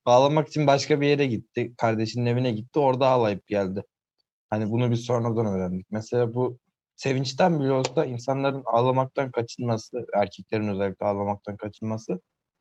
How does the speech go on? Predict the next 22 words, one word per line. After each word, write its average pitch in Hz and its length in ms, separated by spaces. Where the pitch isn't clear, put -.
onun 131 220
için 143 240
mesela 151 460
kötü 127 280
bir 127 120
durum 101 240
bence. 107 240
Çünkü 139 400
hani 120 200
bunun 135 200
için 139 180
ekstra 131 380
bir 127 40
çaba 123 300
harcaması 92 480
gerekiyor 87 460
ve 113 120
hani 104 380
bu 123 120
hani 107 240
daha 117 180
çok 117 200